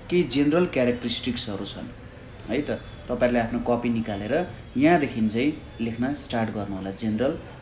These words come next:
क्यारेक्टरिस्टिक्सहरू छन् जुन चाहिँ प्लान्ट्सलाई plants बनाउने काम गर्छ। पहिलो characteristics अथवा यो एउटा सबसे important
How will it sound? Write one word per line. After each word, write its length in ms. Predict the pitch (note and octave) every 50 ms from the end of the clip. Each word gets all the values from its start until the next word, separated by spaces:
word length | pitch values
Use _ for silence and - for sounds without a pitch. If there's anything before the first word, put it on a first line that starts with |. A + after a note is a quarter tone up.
| - - -
क्यारेक्टरिस्टिक्सहरू 1000 | A#2+ A#2 A2+ A2+ A2+ - A#2+ B2 A#2+ - - - A#2+ A#2 - - G#2 F#2+ G#2 G2+
छन् 260 | - B2 C3+ D#3+ F3+ - - - - - -
जुन 240 | A#2 B2 D3 D3+ C#3+
चाहिँ 200 | B2+ B2 C3 D3+ - - - - - - -
प्लान्ट्सलाई 540 | D3+ D#3 D#3+ D#3+ D#3 D3+ - B2 A#2 A2+ B2+
plants 680 | E3 F3 - - - C#3 C#3 C#3 C3+ C3 B2 - -
बनाउने 280 | A#2 G#2+ G#2+ G#2+ A2 A2+
काम 280 | A2+ A2+ G#2+ G#2 G#2 G2
गर्छ। 240 | G2 F#2+ - - - G#2+ G#2+ G2+ G2 - - - - - - - - -
पहिलो 420 | F3 F#3+ G#3 G#3+ G#3 G3 G3 G#3+ A3+ - - - - - - - - - - - - - -
characteristics 760 | D#3 D#3 D#3 D3+ - C#3+ C#3 A#2+ - - A#2+ A2 - - - - - -
अथवा 220 | A2+ A2+ C#3 C#3+ D3
यो 160 | C#3+ D3 D3
एउटा 200 | D3 C#3+ D3 D3
सबसे 560 | C#3+ - - C#3+ - - - D3+ D3+ D3+ D3 - - - - - -
important 600 | D#3 E3 E3+ D#3+ F#3 F#3+ F#3 F3+ E3+ E3 D#3+ D3